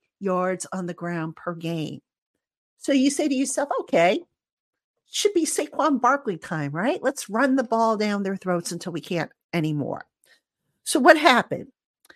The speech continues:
The New York Giants did try running the ball. In the first quarter, they ran it, um, three, I'm sorry, five times, got three yards, which, by the way,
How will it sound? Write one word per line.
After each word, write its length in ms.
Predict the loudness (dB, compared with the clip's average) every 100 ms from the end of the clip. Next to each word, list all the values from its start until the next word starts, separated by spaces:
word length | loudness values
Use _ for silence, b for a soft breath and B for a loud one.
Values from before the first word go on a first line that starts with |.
| b _ _
The 100 | 0
New 200 | 4 6
York 280 | 6 4 0
Giants 880 | 4 6 6 2 -2 -8 -8 -8 -10 _ _ _ _ _ _
did 220 | -2 0
try 260 | 2 6 6
running 300 | 6 2 0
the 80 | 0
ball. 340 | 0 0 0
In 60 | -4
the 80 | -4
first 360 | 2 2 2
quarter, 380 | -4 -4 -2 -4 -8 _ _ _ _
they 160 | -2 0
ran 280 | 2 2 4
it, 280 | 4 2 0 -2
um, 600 | 0 0 0 -2 -6 -14 -20 -10
three, 520 | -2 2 2 -2 -8 -2
I'm 100 | 2
sorry, 240 | 2 0 2
five 220 | 2 2
times, 640 | 0 -2 -2 -4 -6 -12 -16 -10
got 180 | -10
three 200 | -6 -4
yards, 640 | -2 0 -2 -4 -8 -10 -10 _ _ _ _ _ _ _ 0
which, 280 | 0 2
by 160 | 4 4
the 80 | 6
way, 380 | 4 4 0